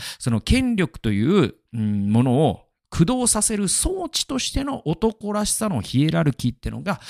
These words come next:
えー、十九世紀に確立されていて、二十世紀にも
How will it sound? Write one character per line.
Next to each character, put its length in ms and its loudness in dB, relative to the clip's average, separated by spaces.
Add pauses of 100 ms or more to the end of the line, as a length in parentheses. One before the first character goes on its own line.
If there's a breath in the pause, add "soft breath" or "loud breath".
(200 loud breath)
え 120 2
ー、 40 2
十 280 2
九 240 -2
世 180 -4
紀 140 -8
に 100 -2
確 400 0
立 220 2
さ 120 6
れ 100 4
て 100 0
い 80 2
て、 180 2
二 140 6
十 160 4 (100)
世 220 2
紀 140 0
に 80 0
も 160 6